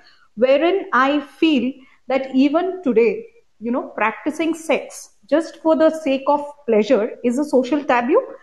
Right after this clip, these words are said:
And that's the reason, uh, masturbation plays a very, very important role.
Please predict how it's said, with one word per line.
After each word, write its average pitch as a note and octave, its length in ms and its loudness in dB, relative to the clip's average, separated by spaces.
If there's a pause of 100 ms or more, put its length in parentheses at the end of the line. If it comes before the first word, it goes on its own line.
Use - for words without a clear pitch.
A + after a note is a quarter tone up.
(300)
And C#4 160 2
that's D#4+ 340 -2
the F#4 100 2
reason, C4+ 580 2 (260)
uh, G#3 200 2 (160)
masturbation E4 840 -2
plays D#4+ 240 -2
a F4+ 80 4
very, D4 260 2
very D#4 280 0
important B3 640 0
role. G3 400 2